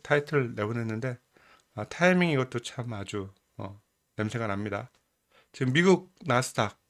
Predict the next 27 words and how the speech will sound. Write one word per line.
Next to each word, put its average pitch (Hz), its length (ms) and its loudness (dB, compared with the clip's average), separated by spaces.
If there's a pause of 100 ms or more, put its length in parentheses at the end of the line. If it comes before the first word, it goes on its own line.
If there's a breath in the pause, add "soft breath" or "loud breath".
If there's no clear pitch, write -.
(140)
다우지수가 110 760 -2 (180)
급반등을 127 560 0
했습니다. 135 540 -4 (540 soft breath)
설 180 320 6
연휴 131 500 6
끝나고 139 540 0
이제 101 380 -4
우리나라 104 360 -4
한국 139 220 -4
증시에도 120 420 -4
훈풍이 151 340 -2
불 117 140 -10
것 - 80 -4
같은데, 117 440 -2 (500 soft breath)
더더군다나 123 800 0
지금 - 480 -8
어제 107 440 6
설날임에도 151 640 4
불구하고 110 640 -2 (520 soft breath)
코로나 160 300 0
확진자는 151 760 2 (100)
이만 156 440 4
명이 147 240 0
넘어섰습니다. 117 580 -2
이만 107 360 -4
명이. 92 260 -8 (480)
그죠? 127 320 -8